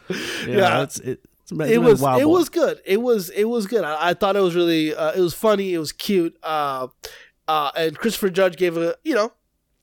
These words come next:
Speaker 2: gave a long ass speech. Uh, said a lot of
Speaker 1: Thirty-nine
Speaker 2: cool
Speaker 1: minute speech, man. It, well, it felt like it.
Speaker 2: He
Speaker 1: Yeah.
Speaker 2: said some good thing on there, good things in there, and, uh, you know, kind of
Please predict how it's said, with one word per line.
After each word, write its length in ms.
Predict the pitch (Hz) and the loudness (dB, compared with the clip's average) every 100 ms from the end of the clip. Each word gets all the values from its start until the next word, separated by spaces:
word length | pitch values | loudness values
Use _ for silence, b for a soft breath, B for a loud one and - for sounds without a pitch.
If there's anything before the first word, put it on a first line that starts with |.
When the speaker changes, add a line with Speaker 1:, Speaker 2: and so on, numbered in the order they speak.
| _ 175 | _ -2
Speaker 2:
gave 180 | 202 202 | 0 4
a 40 | |
long 300 | 190 196 190 | 4 4 4
ass 180 | 196 190 | 2 0
speech. 360 | 190 190 - - | -2 -4 -6 -10
Uh, 140 | 139 180 | -6 0
said 20 | |
a 0 | |
lot 60 | 196 | 2
of 80 | |
Speaker 1:
Thirty-nine 280 | 214 208 202 196 | 4 4 4 4
Speaker 2:
cool 60 | 185 | 2
Speaker 1:
minute 160 | 190 | 0
speech, 320 | - 151 117 120 | -2 -4 -4 -4
man. 280 | 113 113 | -4 -4
It, 120 | 123 120 | -4 -4
well, 220 | 135 120 | -4 -4
it 100 | 117 | -4
felt 200 | 139 113 | -6 -6
like 160 | 107 - | -8 -12
it. 120 | - _ _ _ | -16 _ _ _
Speaker 2:
He 180 | - 202 | -4 0
Speaker 1:
Yeah. 40 | - | 2
Speaker 2:
said 180 | 302 247 | 2 0
some 140 | 262 | -2
good 180 | 214 220 | -2 -2
thing 180 | 220 208 | -2 -2
on 140 | 196 | -2
there, 300 | 190 190 196 190 | 0 -2 -2 -2
good 200 | 185 185 | -2 0
things 180 | 190 180 | -2 -2
in 160 | 175 | -2
there, 400 | 180 180 180 170 | 0 0 0 0
and, 120 | 165 | 0
uh, 300 | 165 156 156 | 0 0 0
you 160 | 180 202 | 0 0
know, 140 | 180 | 0
kind 240 | 175 190 190 | 0 0 0
of 140 | 190 | 0